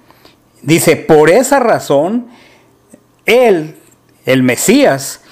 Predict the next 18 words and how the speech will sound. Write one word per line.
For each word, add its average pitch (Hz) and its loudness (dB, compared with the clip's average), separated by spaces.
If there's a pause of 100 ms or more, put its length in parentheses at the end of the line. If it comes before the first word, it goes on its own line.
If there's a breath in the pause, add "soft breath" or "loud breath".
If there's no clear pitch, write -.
(440 loud breath)
también 147 0
participó 170 0
de 190 0
lo 147 -2
mismo". 135 -2
Él 202 2
se 208 0
disminuyó 156 0
de 185 -4
su 131 -6
gloria, 175 -2 (420 loud breath)
vino 196 2
y 262 0
participó 156 0
de 170 -2
carne 170 -2
y 165 -4
sangre 175 -2